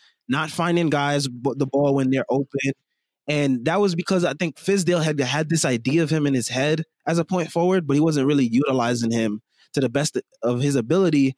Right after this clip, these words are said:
And Fizdale basically wasn't really even running anything. Like, most Knicks fans were confused if we were running plays last year. And it, it, it, and that was the reason why he got fired anyways.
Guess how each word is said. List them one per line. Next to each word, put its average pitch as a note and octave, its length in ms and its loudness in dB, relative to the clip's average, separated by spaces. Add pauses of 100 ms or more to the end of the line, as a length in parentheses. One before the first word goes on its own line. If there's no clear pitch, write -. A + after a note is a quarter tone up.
(400)
And F3+ 180 0
Fizdale A#3+ 420 2
basically G#3 360 2
wasn't F#3 360 0
really G3+ 180 2
even E3 320 0
running F3 260 0
anything. B2+ 360 -2
Like, A2 200 -2
most F3+ 340 -2
Knicks - 180 -4
fans F3+ 220 0
were E3 80 0
confused D#3+ 460 -2
if C#3+ 140 0 (400)
we E3 100 4
were F3 100 4
running D#3 300 2
plays E3 380 0
last A2+ 280 -2
year. A2+ 320 0
And A2+ 260 -2
it, G#2 380 -14 (300)
it, F3 140 0
it, C#3 280 -4 (140)
and D3 320 -2
that E3+ 120 0
was G#3+ 100 2
the F#3 80 2
reason F#3 240 2
why E3 140 0
he F#3+ 60 -2
got E3 200 -2 (100)
fired F3+ 300 -2
anyways. E3+ 500 2